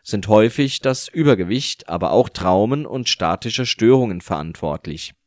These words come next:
Sie wird von einer starken Schmerzsymptomatik und Reibegeräuschen begleitet.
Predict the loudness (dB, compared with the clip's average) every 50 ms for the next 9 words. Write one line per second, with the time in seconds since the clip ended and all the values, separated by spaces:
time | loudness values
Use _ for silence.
0 | _ -20 -20 -20 -20 -20 -20 -20 _ -8 -6 -2 -2 -2 -2 -2 -2 -4 -4 -2
1 | -2 -2 -2 -2 -2 0 0 0 0 -2 -4 -6 -6 -6 -4 -4 -4 -4 -6 -6
2 | -8 -8 -6 -6 -6 -4 -4 -4 -4 -4 -6 -10 -12 -10 -10 -10 -10 -8 -6 -2
3 | 0 2 2 2 2 0 0 0 0 -2 -2 -4 -8 -10 -10 -12 -10 -8 -6 -6
4 | -6 -8 -8 -12 -14 -14 -14 -18 -20